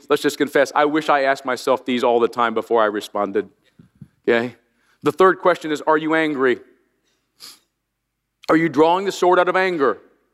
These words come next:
'Cause here's what I've seen. I've seen angry people over the last three or four years. The last two years have just been like an incubation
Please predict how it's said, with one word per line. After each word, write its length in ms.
'Cause 140
here's 160
what 120
I've 140
seen. 300
I've 180
seen 220
angry 360
people 360
over 120
the 80
last 300
three 140
or 40
four 200
years. 160
The 40
last 300
two 140
years 260
have 140
just 180
been 140
like 180
an 160
incubation 800